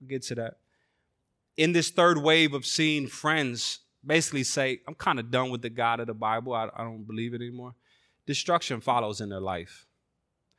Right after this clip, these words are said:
It may look different ways. Some of them have departed and got crazy rich, got high-powered jobs, and have left,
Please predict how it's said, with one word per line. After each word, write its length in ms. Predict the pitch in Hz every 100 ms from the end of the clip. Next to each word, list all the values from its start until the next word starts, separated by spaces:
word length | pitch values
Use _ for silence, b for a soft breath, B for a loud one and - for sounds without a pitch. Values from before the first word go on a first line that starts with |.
| _ _
It 100 | 143
may 160 | 190 190
look 260 | 160 165
different 320 | 135 139 131 110
ways. 520 | 139 127 127 - - _ _ _ _ _ _ _
Some 280 | - - 170
of 100 | 190
them 160 | 175 170
have 160 | 165
departed 500 | 147 131 156 160 165
and 120 | 143 135
got 220 | 139 -
crazy 380 | 156 160 147 147
rich, 560 | 151 196 - - - _ _ _ _ _ _ _ _ _ _ _ _ -
got 180 | 139 147
high-powered 640 | 135 156 160 175 165 156 143
jobs, 640 | 160 180 135 120 - - _ _ _ _ _ _ _ _ _ _ _ _ _ _ _ - _ _
and 460 | 127 127 123 117 113
have 260 | 131 123 117
left, 440 | 131 131 - -